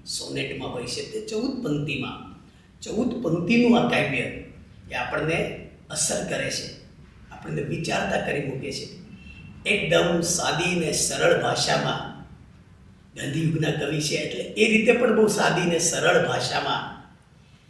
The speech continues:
કવિએ છંદોબદ્ધ રચના કરીને એક, એક કાવ્ય રચ્યું છે, એક સોનેટ રચ્યું છે, ત્યારે આપણને, આપણને આપણું, આપણું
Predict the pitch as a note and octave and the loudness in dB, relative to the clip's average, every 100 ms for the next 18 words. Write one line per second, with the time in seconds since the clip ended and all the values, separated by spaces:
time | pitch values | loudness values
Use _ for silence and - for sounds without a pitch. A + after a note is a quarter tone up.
0 | _ _ _ - - - - - D#3 F3+ | _ _ _ -20 -20 -20 -12 -4 0 2
1 | F#3+ F#3+ - - - - - _ _ _ | 2 2 0 -2 -8 -16 -20 _ _ _
2 | _ _ _ - - - A3+ B3 G#3+ F3+ | _ _ _ -20 -12 -2 2 6 8 8
3 | F#3+ G3 F3+ E3 - F3 F3 - C3+ E3 | 4 4 2 2 2 2 2 2 0 2
4 | F3+ D3+ - - - - - - - F3+ | 2 2 -2 -8 -12 -18 -20 -20 -10 -6
5 | F3+ F3+ F#3 - - D#3+ D3+ - - - | -4 -6 -10 -14 -14 -10 -10 -8 -8 -10
6 | - - C#3 E3 F#3 D3+ - F#3+ F3 E3+ | -14 -4 0 2 4 6 4 2 0 -2
7 | - - C3+ D#3 E3+ D#3+ D3 - - E3 | -2 -2 0 0 0 0 0 0 -2 -2
8 | D3 - C3+ - - - - - - - | -2 0 2 4 2 -2 -8 -14 -20 -20
9 | - - - C#3+ C#3 C3+ - - - - | -18 -12 -8 -4 -4 -4 -8 -14 -16 -12
10 | C#3+ C3+ C3+ - - - A3+ A3 - - | -8 -8 -8 -12 -14 -8 -2 -2 0 -2
11 | B3+ C4+ - - - | 0 0 0 -4 -8